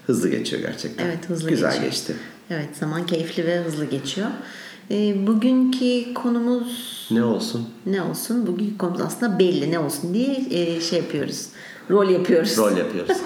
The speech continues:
Speaker 2: <laughs> Geçen hafta biliyorsunuz, e, bu outplacement denen bu işten ayrıldıktan sonra, e, yapılan bir eğitim vardı. Zeki Bey'in kendisinin vermiş olduğu bir eğitim. E, onunla ilgili görüştük.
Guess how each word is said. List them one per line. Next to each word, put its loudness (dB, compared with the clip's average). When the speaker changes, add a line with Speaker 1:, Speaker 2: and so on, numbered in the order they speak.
Speaker 2:
<laughs> -18
Geçen 2
hafta 2
biliyorsunuz, 2
e, 2
bu 4
outplacement 0
denen 0
bu -2
işten -4
ayrıldıktan 2
sonra, 0
e, -2
yapılan 0
bir 0
eğitim 0
vardı. -2
Zeki -4
Bey'in -2
kendisinin -4
vermiş -4
olduğu -2
bir -2
eğitim. -2
E, -2
onunla 2
ilgili 0
görüştük. -2